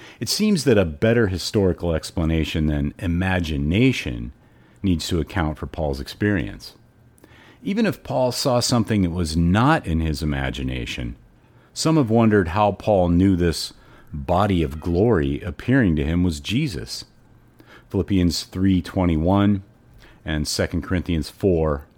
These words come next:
four through six, especially since he had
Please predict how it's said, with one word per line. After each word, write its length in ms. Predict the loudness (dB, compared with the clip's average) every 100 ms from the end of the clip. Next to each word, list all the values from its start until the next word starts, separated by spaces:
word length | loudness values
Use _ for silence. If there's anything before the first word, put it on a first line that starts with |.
| _
four 200 | -4 -4
through 220 | -4 -6
six, 580 | -4 0 0 -2 -10 -16 _ _ _ -20 -20 -20 -20 -20 _
especially 800 | -4 -4 0 2 2 2 2 2
since 280 | 0 -4 -2
he 120 | -2
had 160 | -2